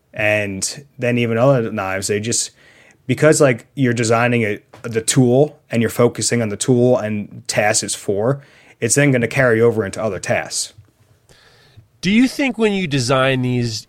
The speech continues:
Speaker 2: you had a little bit of, 'cause, I mean, I know I have a f-, few friends in law enforcement and then they want specific knives.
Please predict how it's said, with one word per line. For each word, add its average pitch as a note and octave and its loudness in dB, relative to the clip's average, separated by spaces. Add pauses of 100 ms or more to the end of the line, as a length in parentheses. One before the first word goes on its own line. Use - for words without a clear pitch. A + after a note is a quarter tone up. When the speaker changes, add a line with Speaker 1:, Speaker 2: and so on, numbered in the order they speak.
Speaker 2:
you C#3 -2
had B2 2
a A2+ -4
little B2+ -2
bit A#2+ -2
of, A2+ -2
'cause, C#3+ -4
I D3+ 0
mean, D3+ 2
I D3 2
know C3+ 2
I C#3+ 0
have D3+ 0
a C#3+ 4
f-, - -10 (100)
few B2+ -6
friends A2+ -2
in G2+ -8
law G2+ -4
enforcement F2+ -12
and G#2+ -8
then G#2+ -8
they G#2+ -4
want G2+ -8
specific - -12
knives. - -18